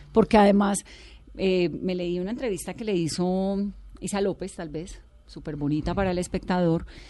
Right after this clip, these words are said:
y entonces contaba que a usted le encantaba jugar Nintendo y los videojuegos y todo esto, que las mamás de ahora, "Ay, no, que no vea tanta televisión y no juegue tanto, eh, videojuegos", pero usted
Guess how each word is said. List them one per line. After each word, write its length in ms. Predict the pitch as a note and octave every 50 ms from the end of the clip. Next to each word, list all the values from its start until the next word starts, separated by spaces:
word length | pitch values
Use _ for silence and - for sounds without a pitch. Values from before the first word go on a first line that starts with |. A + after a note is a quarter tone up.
| - - - - - -
y 60 | G3 F#3
entonces 240 | - - F3+ -
contaba 540 | - A#3+ G#3 F#3 - G3 F#3 F3+ F3+ F#3 G3+ -
que 100 | - G3
a 20 |
usted 180 | - - E3+ D#3+
le 60 | E3+
encantaba 680 | F#3+ - - G#3+ F3+ E3 D3+ - - G3 F#3+ G3+ G3
jugar 280 | G#3+ A3 F3+ E3 D3+ D3+
Nintendo 560 | E3+ F3 F3 - - A3 G#3+ G#3 G3 F3 E3+
y 40 | D#3
los 120 | D#3 C#3+
videojuegos 640 | C#3+ D#3 D#3 D3+ D3+ C#3 - G#3 G#3 F#3+ G#3 G3+ F#3+
y 60 | G3+
todo 180 | - E3 E3 E3+
esto, 240 | E3+ - - G3
que 180 | - - G#3 F#3
las 160 | E3 D#3+ D3+ D#3
mamás 360 | D#3+ D3 D3+ D#3+ D#3+ D#3+ D3
de 80 | F#3
ahora, 360 | F#3+ G3 G#3 G#3 G#3 G#3 A3+ B3+
"Ay, 120 | D4 E4
no, 300 | E4 D#4+ E4 D#4 D#4+ D#4+
que 140 | - C4+ A#3+
no 200 | A3+ A3+ A#3 B3
vea 200 | C4 C#4+ D4 D4
tanta 300 | - C#4 C4 B3+ C#4 C#4
televisión 540 | - B3+ G#3 F3+ F#3 E3 - B3 A#3+ A#3 A3
y 60 | G#3
no 140 | F#3+ F#3+ F#3
juegue 380 | F#3+ A#3+ A#3+ A3+ G3 G#3+ A3 G#3+
tanto, 440 | - G#3+ G#3 G#3 G3+ - G#3+ G#3 - - - - - - -
eh, 80 | -
videojuegos", 680 | E3+ D3+ F3+ E3+ E3 E3 D3+ F3 F#3+ F#3 F#3 G3 G3+ -
pero 180 | - F#3 E3 D#3
usted 400 | C#3 - - F3+ E3+ E3+ -